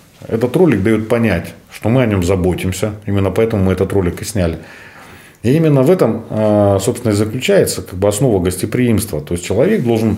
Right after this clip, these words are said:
э, приезжая, так сказать, в гостиницу, должен подумать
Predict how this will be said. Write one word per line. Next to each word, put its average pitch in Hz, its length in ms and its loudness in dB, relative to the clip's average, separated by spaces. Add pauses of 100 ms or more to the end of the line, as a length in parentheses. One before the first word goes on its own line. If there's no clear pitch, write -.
(640)
э, 95 200 0
приезжая, 110 520 2
так - 80 -8
сказать, 80 200 -8
в 85 40 -10
гостиницу, 123 580 -2
должен 101 360 0 (1080)
подумать 113 400 0